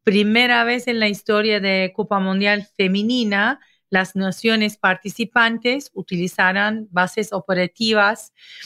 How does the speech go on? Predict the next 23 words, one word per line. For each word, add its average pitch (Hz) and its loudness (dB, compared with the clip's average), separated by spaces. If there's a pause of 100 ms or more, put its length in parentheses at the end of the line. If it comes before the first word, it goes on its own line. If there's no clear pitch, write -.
(380)
eh, 180 4
como 190 0
lo 196 2
hacen 202 0
en, 180 -2
en 190 0
fútbol 185 0
mundial 185 0
de, 175 0
de 175 0
hombres. 185 0 (520)
Y 185 2
ya 226 0 (360)
con-, 190 -2
se 202 0
han 196 2
confirmado 202 0
catorce 196 0
de 185 -2
estos 262 -4
y 208 2
en 185 0
domingo, 190 -2